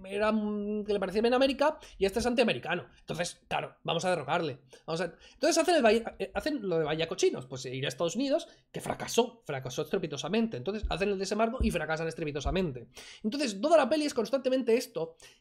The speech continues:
Y entonces, en la peli lo que tienen que hacer es ir a un, un edificio, conseguir una inform-, bueno, conseguir tal y, mm, desmontar todo el tinglao, ¿no? De, de esto. Entonces, ¿qué pasa aquí? Que luego cuando están allí,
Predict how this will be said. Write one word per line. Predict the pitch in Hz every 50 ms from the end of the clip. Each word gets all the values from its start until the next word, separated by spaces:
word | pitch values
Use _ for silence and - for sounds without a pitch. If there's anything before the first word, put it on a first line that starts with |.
| _
Y | - 180
entonces, | 165 196 170 139 123 - - - - _ _ _ _ - - _ _ _ _ _ _ _ _ _ _ _ _ _ _ - - -
en | 165 180
la | 214 226
peli | 254 277 277 277
lo | 269 220
que | 165
tienen | 147 151 156
que | 160 196
hacer | 202 - 247 254 262 226
es | 185 - -
ir | 120 120
a | 135
un, | 135 143 156 151 151
un | 156 151 151 151 151 151 151 151 156 170 175
edificio, | 185 196 190 - 294 302 294 - 262 285 285 254
conseguir | 220 180 - 160 160 170
una | 175 170
inform-, | 160 160 - 175 180 180
bueno, | 175 175 156 135 131 131 139 - _ - 175
conseguir | 170 156 156 - 160 190 202 - -
tal | 285 269 277 262 247
y, | 208 170 156 156
mm, | 147 147 147 151 139 143 151 156 147 147
desmontar | 170 165 156 170 165 160 - 190 196 180 180
todo | - 190 180 175
el | 170
tinglao, | - 151 135 131 123 107 - -
¿no? | - 180 -
De, | 220 160 139 139 131 131 - - - - - - - _
de | - 151 151
esto. | 135 - - - 247 320 330 - - - - _ _
Entonces, | - 156 175 226 - - 127 - - - _ _
¿qué | - 208
pasa | 208 233 214 226
aquí? | 220 294 277 - - - _ _ _ _
Que | - 247
luego | 302 359 339 320 330 262
cuando | 226 170 151 -
están | - - - -
allí, | 277 269 285 294 269 294 - -